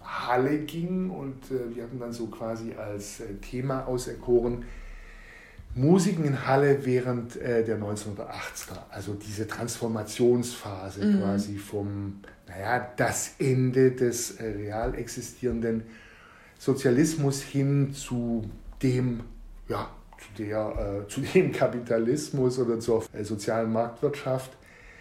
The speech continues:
Speaker 1: Ähm, und dann, ähm, musste man sich Gedanken machen, ähm, wie könnte, welche Themen könnte es da geben. Und da wurde relativ schnell klar,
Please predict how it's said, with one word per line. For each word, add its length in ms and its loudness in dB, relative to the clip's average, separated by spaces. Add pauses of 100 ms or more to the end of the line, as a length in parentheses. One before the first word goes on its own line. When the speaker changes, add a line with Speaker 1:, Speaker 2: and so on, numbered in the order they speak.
(560)
Speaker 1:
Ähm, 320 6
und 280 -2
dann, 380 6 (100)
ähm, 460 -2
musste 280 2
man 100 2
sich 160 -4
Gedanken 600 0
machen, 520 0
ähm, 580 0
wie 240 -6
könnte, 580 0
welche 220 2
Themen 340 0
könnte 280 -4
es 120 -8
da 100 -6
geben. 280 -6
Und 60 -2
da 80 2
wurde 180 2
relativ 380 -2
schnell 340 -6
klar, 500 0